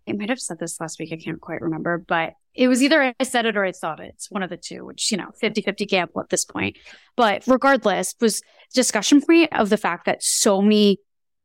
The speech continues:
people moved to Florida specifically as red voters, as a policy choice for themselves. So they're like, "Okay, less restrictions. Like, I'm,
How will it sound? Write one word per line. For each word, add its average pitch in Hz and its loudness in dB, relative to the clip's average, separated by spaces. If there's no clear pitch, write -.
people 202 2
moved 185 0
to 180 -2
Florida 185 -4
specifically 196 -6
as 185 -2
red 185 0
voters, 214 2
as 208 -2
a 190 -4
policy 185 -2
choice 214 0
for - -6
themselves. 196 -2
So 220 -2
they're 196 2
like, 185 0
"Okay, 247 0
less 185 -2
restrictions. 196 0
Like, 185 -2
I'm, 202 2